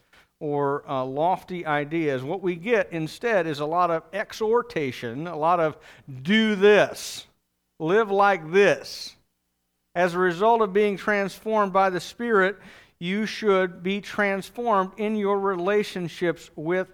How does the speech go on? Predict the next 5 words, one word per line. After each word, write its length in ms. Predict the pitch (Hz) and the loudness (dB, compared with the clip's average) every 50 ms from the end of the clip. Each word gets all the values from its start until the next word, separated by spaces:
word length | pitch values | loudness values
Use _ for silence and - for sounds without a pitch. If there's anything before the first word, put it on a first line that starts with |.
| - | -2
other 320 | 170 160 170 165 170 170 170 | 0 0 0 0 -2 -6 -8
people. 640 | 170 - - 233 226 202 - - 139 - - - - _ _ _ _ _ _ _ _ _ _ _ _ _ _ _ _ _ _ _ _ _ _ _ _ _ _ _ _ _ _ _ _ _ _ _ _ _ _ - | -10 -10 -8 -6 -6 -6 -6 -6 -10 -10 -10 -12 -20 _ _ _ _ _ _ _ _ _ _ _ _ _ _ _ _ _ _ _ _ _ _ _ _ _ _ _ _ _ _ _ _ _ _ _ _ _ _ -4
In 60 | 170 | -4
other 140 | 180 175 175 | -2 -2 0
words, 440 | 165 165 165 165 165 147 - - | 0 2 2 0 0 -4 -10 -20